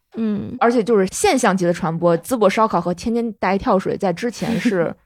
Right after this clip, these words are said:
Speaker 1: <laughs>
Speaker 2: 相对来讲是没有这么现象级的传播的，对吧？虽然说我们可以看到说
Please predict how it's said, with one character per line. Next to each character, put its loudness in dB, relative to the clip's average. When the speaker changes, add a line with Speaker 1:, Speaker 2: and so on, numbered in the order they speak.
Speaker 1:
<laughs> -12
Speaker 2:
相 0
对 4
来 4
讲 0
是 -2
没 -2
有 6
这 -2
么 4
现 -2
象 2
级 -4
的 -2
传 -8
播 0
的， -4
对 -2
吧？ -2
虽 2
然 4
说 2
我 4
们 -4
可 0
以 4
看 -2
到 2
说 0